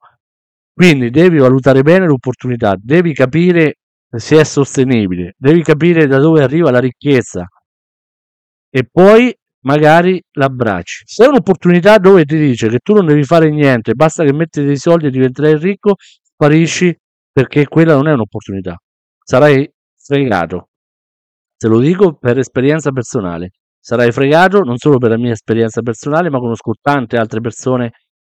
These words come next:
che hanno, eh, hanno subito questa cosa. Ok? Se vuoi un, un'opportunità realmente seria, che funziona e che ti cambierà la vita,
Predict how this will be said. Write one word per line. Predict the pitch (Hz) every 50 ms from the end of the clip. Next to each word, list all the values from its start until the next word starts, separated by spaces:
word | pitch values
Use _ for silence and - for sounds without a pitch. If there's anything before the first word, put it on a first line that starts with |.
| _ _ _
che | _ 135 127 117 -
hanno, | - 120 113 113 113 113 110 110 104 101 - _ -
eh, | 113 107 104 104 101 98 98 98 107 - _ _ _ _ _ _ _ _ -
hanno | 127 135 147 143 120
subito | 107 139 139 147 151 135 131
questa | 113 117 - - 123
cosa. | 110 110 101 92 90 95 92 92 - _ _ _ _ _ _ _ _ _ _
Ok? | - 95 - - 120 117 107 107 - _ _ _ _ _ _
Se | - - 139
vuoi | 147 185 220 220
un, | 202 185 180 185
un'opportunità | 185 151 165 170 175 151 - 180 165 - - 180 175 165 185 190 185
realmente | 135 143 156 156 156 160 170 175 180 165 143 123 139 131
seria, | - - 156 151 127 110 101 101 98 95 -
che | - 160 143 -
funziona | _ - 151 143 131 - 170 160 147 123 110
e |
che | - - 127
ti | - - 120
cambierà | - 135 131 139 135 127 127 139 156 160
la | 151 131
vita, | 127 151 160 165 170 - - 170 170 170